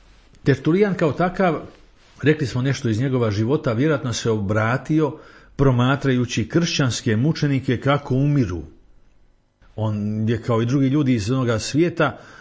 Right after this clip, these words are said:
sigurno sudjelovao u svim događanjima javnosti. Kad je netkoga rimska država osuđivala na smrt, kao što je bio slučaj i kršćanskih mučenika i drugih,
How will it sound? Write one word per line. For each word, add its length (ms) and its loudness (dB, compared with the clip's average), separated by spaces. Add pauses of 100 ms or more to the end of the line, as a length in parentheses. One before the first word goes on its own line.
(540)
sigurno 440 2
sudjelovao 920 2
u 360 2
svim 340 0
događanjima 800 0
javnosti. 800 0 (540)
Kad 220 2
je 80 2
netkoga 800 -2 (400)
rimska 640 0
država 540 0
osuđivala 840 0
na 200 0
smrt, 540 -4 (120)
kao 220 0
što 200 -4
je 60 -2
bio 200 -2
slučaj 420 -4
i 40 -6
kršćanskih 720 -4 (360)
mučenika 580 -2
i 40 -2
drugih, 400 -2